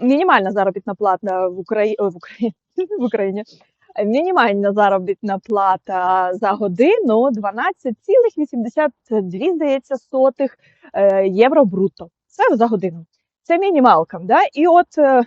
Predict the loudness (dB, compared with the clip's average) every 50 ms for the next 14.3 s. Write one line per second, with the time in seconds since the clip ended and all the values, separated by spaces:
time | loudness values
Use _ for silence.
0 | _ _ -8 -6 -6 -6 -6 -6 -4 0 0 0 0 0 -2 -2 -2 -2 -4 -4
1 | -4 -6 -8 -6 -4 -4 -4 -4 -6 -12 -10 -12 -14 -10 -8 -8 -6 -6 -6 -6
2 | -6 -8 -6 -8 -8 -8 -10 -10 -10 -10 -10 -10 -8 _ -6 -4 -4 -6 _ -12
3 | -12 -10 -8 -8 -8 _ -6 -8 -8 -6 -6 -4 -4 -4 -2 -2 -4 -6 -8 _
4 | _ _ _ _ _ _ _ -20 _ _ -12 -10 -8 -8 -8 -10 -14 -16 -20 -20
5 | _ _ _ _ _ _ _ _ _ _ _ _ _ _ -8 -6 -4 -4 -4 -2
6 | 0 0 2 0 0 _ _ -4 -2 0 0 0 0 -2 _ _ _ _ _ _
7 | -10 -10 -10 -10 -10 -8 -6 -6 -6 -6 -4 -4 -4 -4 -2 -4 -6 -6 -4 -4
8 | -4 -4 -4 -4 -2 -2 -4 -4 -4 -10 -8 -8 -8 -6 -6 -6 -4 -4 -4 -6
9 | -6 -8 -10 -14 -18 -20 -20 _ _ _ _ _ _ _ _ _ _ _ _ _
10 | -8 -6 -2 0 0 0 0 -2 -4 -4 -4 -6 -6 -6 -4 -4 -4 -4 -6 -6
11 | -6 -6 -6 -6 -6 -8 -8 -10 -10 -8 -8 -6 -6 -6 -6 -8 -8 -10 _ _
12 | _ _ _ _ _ -6 0 2 2 2 _ 0 -2 -2 -2 -2 -6 -4 -4 -4
13 | -2 0 0 0 0 -2 -4 _ _ _ _ _ _ -8 -4 -2 0 0 0 0
14 | 0 0 -2 -2 -4 -8